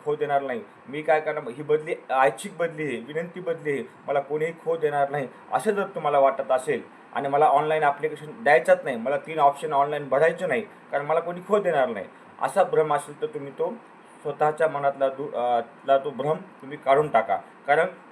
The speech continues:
तुम्हाला बदली पाहिजे असो की तुम्हाला ब-, अ, बदली पाहिजे नसो, तुम्हाला ती शाळा सोडायची असो किंवा ती शाळा सोडायची नसो, तुम्हाला, तुम्ही बदली पात्र यादीत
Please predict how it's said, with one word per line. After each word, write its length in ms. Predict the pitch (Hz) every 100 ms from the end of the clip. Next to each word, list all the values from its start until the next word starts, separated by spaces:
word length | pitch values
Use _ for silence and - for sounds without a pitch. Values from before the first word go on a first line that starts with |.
| -
तुम्हाला 240 | 147 151
बदली 340 | 139 143 147 160
पाहिजे 360 | 147 147 165
असो 420 | 185 180 202 196 196 - -
की 60 |
तुम्हाला 300 | 147 151 151
ब-, 120 | 139 151
अ, 200 | 120 127 -
बदली 240 | 135 135
पाहिजे 460 | 175 - 185 180 156
नसो, 300 | 127 113 95
तुम्हाला 520 | 95 - - 147 156
ती 220 | 147 165
शाळा 260 | 160 151 143
सोडायची 460 | 147 156 170 180 185
असो 300 | 180 202 202 - - -
किंवा 160 | 156 151
ती 220 | 156 160
शाळा 280 | 156 156 185 - - -
सोडायची 360 | 185 202 180
नसो, 320 | 143 120 107 92 - - -
तुम्हाला, 320 | 156 165 156
तुम्ही 180 | 165 175
बदली 320 | 160 165 185
पात्र 420 | 185 160 160 165
यादीत 260 | 147 147